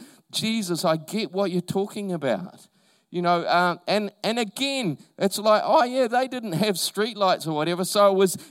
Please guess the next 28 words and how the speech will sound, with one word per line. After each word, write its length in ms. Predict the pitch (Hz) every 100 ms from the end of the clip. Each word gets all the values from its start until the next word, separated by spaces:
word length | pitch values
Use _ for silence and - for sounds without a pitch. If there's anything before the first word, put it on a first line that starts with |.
| -
it 100 | 208
was 220 | 208 196
actually 380 | 247 226 220 214
the 140 | 180
sum 520 | 175 - 247 240 220 202
total 480 | 220 240 220 185
of 140 | 175 170
all 260 | 214 247
these 320 | 220 220 202 170 175
individual 680 | 208 208 196 175 190 180 190
lights. 380 | 196 226 196 - - -
But 160 | 180 196
when 240 | 233 247
they 140 | 233 208
came 320 | - 214 208
together, 840 | 175 151 - 294 269 160 127 117 - _ _ _ _
they 140 | 165 160
shine 580 | - - 254 240 240
out 220 | 233 208 180
with 160 | 170
an 160 | 180 170
impact 600 | 165 233 220 208 156 -
so 320 | - - 233
much 280 | 220 196 -
greater. 500 | 160 180 208 147 - - - - - _ _ _ _ _ _ _ _ _ _
And 220 | - 180
it's 180 | 170 170
like, 300 | 180 180 160